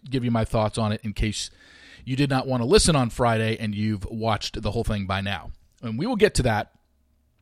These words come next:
momentarily. This podcast is brought to you by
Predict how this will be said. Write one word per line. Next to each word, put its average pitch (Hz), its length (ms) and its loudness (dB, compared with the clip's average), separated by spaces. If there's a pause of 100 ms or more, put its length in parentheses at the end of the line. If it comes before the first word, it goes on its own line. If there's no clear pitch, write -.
(240)
momentarily. 151 580 4 (1600)
This 147 120 -4
podcast 190 680 6
is 247 240 -2
brought 151 320 2
to - 80 -4
you 131 60 -2
by 107 420 -2